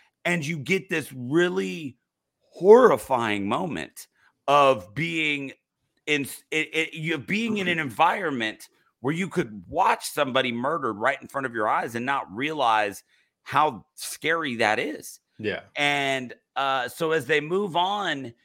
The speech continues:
Speaker 1: we just get this guy pulling the, the Michael Myers, completely stoic, silent stalking of this crew. And you, you, you never really know if he just wants to get at all of them, if he's just really obsessed with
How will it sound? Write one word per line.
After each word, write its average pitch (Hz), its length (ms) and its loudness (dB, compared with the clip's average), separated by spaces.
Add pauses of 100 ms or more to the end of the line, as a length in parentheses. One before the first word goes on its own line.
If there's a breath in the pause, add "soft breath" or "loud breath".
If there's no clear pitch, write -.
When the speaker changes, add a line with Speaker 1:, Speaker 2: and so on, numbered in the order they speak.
(400)
Speaker 1:
we 175 180 -2
just 185 440 -2
get 175 220 -6
this 143 220 -2
guy 156 640 2
pulling 160 380 -8
the, 139 260 -6
the 131 100 4
Michael 147 460 -4
Myers, 139 720 -4 (420)
completely 156 540 -4
stoic, 143 720 2
silent 139 760 -2
stalking 104 800 -6 (440)
of 127 480 6
this 131 180 0
crew. 113 400 -6 (720 soft breath)
And 139 360 0
you, 135 340 -6 (120)
you, 135 180 -8
you 131 140 -10
never 196 260 -2
really 202 280 0
know 170 240 2
if 151 100 -2
he 127 100 -8
just 113 240 -10
wants 113 320 -6
to 95 100 -10
get 92 200 -4
at 78 80 -6
all 110 240 -2
of 170 100 -8
them, 175 320 -12
if 90 140 -6
he's 95 180 -6
just 104 220 -8
really 107 240 -2
obsessed 104 600 0
with 107 260 0